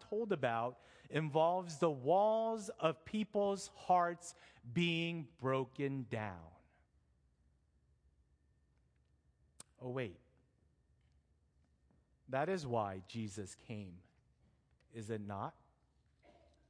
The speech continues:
That is his ministry and mission, is it not? To break down dividing walls. To move people from hostility to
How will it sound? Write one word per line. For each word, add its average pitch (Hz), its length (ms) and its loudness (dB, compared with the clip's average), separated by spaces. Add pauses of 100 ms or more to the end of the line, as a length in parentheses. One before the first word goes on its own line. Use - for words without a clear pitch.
(540)
That 147 260 0
is 147 560 -4 (640)
his 127 200 -4
ministry 131 640 -4 (760)
and 113 220 -4
mission, 117 400 -6 (840)
is 110 180 -8
it 110 160 -4
not? 110 320 -4 (1700)
To 139 120 -2
break 123 460 -2
down 127 560 -2 (640)
dividing 120 600 -2
walls. 113 680 -6 (1160)
To 175 120 2
move 147 640 -2
people 151 480 0
from 139 260 -2
hostility 143 880 0
to 123 480 -2